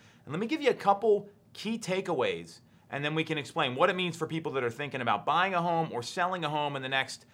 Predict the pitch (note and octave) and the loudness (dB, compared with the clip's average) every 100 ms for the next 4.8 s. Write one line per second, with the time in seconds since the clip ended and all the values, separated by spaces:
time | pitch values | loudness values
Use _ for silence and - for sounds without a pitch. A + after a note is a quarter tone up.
0 | - - - F#3+ - - E3 D#3+ D#3 - | -20 -14 2 2 2 -4 4 6 4 2
1 | D#3 C#3 A#2+ B2+ A#2+ F#2+ D2+ - - _ | -6 -6 -6 -4 -4 -4 -8 -18 -20 _
2 | - - - - F3+ D#3+ - - _ _ | -20 -20 -10 4 6 6 2 -12 _ _
3 | _ - _ B2 F#3+ B3+ D4 A#3 G#3 G3 | _ -20 _ -2 0 0 0 6 6 6
4 | F3 - A#2+ A#2+ F#2 - - | 0 -2 4 6 4 -2 -14